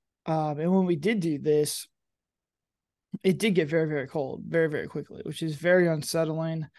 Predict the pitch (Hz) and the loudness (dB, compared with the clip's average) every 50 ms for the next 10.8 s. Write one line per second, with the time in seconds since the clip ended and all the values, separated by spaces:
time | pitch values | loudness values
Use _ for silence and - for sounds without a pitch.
0 | - - _ _ _ - - 151 147 147 147 143 143 143 143 - _ _ - 165 | -20 -20 _ _ _ -10 -8 -6 -6 -6 -6 -6 -8 -10 -12 -14 _ _ -4 -2
1 | 165 165 156 151 165 185 214 247 254 247 226 196 180 170 - - 185 190 190 170 | -2 -2 0 2 4 6 6 6 6 6 6 6 6 4 4 2 4 4 4 2
2 | 175 175 175 175 170 165 170 156 160 165 156 170 170 160 - 165 160 - - 170 | 2 0 0 0 0 2 2 2 2 2 2 0 0 0 -2 -8 -8 -6 -4 -2
3 | 165 165 160 151 135 - 160 160 165 175 160 - - - 160 143 156 165 151 175 | -2 -2 -2 -4 -4 -4 -2 0 2 0 0 0 -4 -4 -2 -2 -2 -2 0 0
4 | 175 180 180 165 - 190 185 180 - 170 160 143 - 160 160 156 - - 175 156 | 0 0 0 0 0 0 0 0 0 -2 -2 -2 -4 -4 -4 -4 -4 -4 -6 -6
5 | 147 147 156 156 156 156 156 143 - - 143 151 156 165 175 170 - - _ - | -4 -2 -2 -2 -2 -2 -6 -6 -6 -4 -2 0 0 0 0 -2 -4 -10 _ -20
6 | - _ _ _ _ _ _ - 160 160 160 160 160 160 156 143 151 143 - - | -20 _ _ _ _ _ _ -4 -2 0 0 0 0 0 -2 -2 -6 -6 -4 -2
7 | 175 170 165 151 143 156 175 185 - 175 165 - - 180 165 160 151 - - 160 | -2 0 0 0 2 2 0 0 -2 -4 -6 -4 -2 -2 -2 -2 -4 -4 -6 -6
8 | 135 131 151 147 143 139 131 - 151 151 147 - 175 165 160 151 151 156 156 147 | -6 -6 -8 -8 -8 -8 -6 -6 -6 -6 -2 -2 0 0 0 0 0 -2 -2 -2
9 | 139 - - 170 180 180 175 160 135 139 135 139 139 - 208 208 175 185 175 - | -4 -4 -2 0 2 2 2 0 -2 -4 -8 -6 -2 0 0 2 4 2 2 0
10 | 139 147 156 165 160 156 147 120 - 120 98 117 117 - - | 0 -2 -2 -2 -2 -2 -2 -6 -8 -8 -10 -10 -10 -12 -14